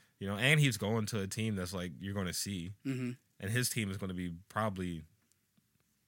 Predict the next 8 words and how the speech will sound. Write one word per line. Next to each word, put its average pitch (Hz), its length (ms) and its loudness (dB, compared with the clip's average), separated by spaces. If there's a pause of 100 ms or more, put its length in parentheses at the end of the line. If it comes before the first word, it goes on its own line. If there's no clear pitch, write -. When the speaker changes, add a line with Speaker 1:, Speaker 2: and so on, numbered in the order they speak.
(880)
Speaker 1:
I 101 80 0
don't 123 80 2
know 117 100 2
when 101 200 0
Oladipo 87 600 -6
is 76 80 -12
coming 76 240 -10
back. 73 200 -10